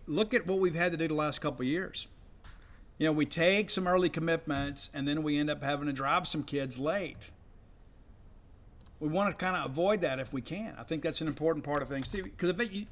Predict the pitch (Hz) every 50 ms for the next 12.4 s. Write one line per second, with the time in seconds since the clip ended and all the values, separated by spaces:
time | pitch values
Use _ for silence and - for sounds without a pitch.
0 | - - - 175 156 - 226 254 240 180 170 254 254 - 247 247 214 165 202 -
1 | 185 165 165 160 127 135 127 185 208 247 254 - - - 113 - 113 113 127 151
2 | 175 160 - 160 143 139 131 - - - - - - - - - - - - -
3 | - - 143 147 151 151 151 147 156 160 151 156 165 160 - 156 143 - - 143
4 | 156 156 151 139 135 143 131 - - 135 135 117 - - 196 208 190 - 160 143
5 | 135 147 147 139 139 170 226 240 - 160 131 123 113 139 127 131 143 147 139 -
6 | 139 135 120 120 107 147 151 156 143 139 147 139 135 131 143 127 - - 147 139
7 | 135 131 117 - 165 180 202 165 147 143 131 123 135 131 127 120 139 151 175 196
8 | 190 - 131 123 127 135 135 147 147 156 156 151 147 - 190 220 214 185 160 156
9 | 147 139 - 165 170 175 156 139 131 143 151 170 160 143 127 - - 127 117 -
10 | - 120 120 120 131 131 - 151 160 170 170 165 151 - 139 123 131 139 156 160
11 | - 139 127 123 - 151 170 185 - 196 185 165 127 143 139 139 143 131 127 123
12 | 131 139 143 123 123 120 - -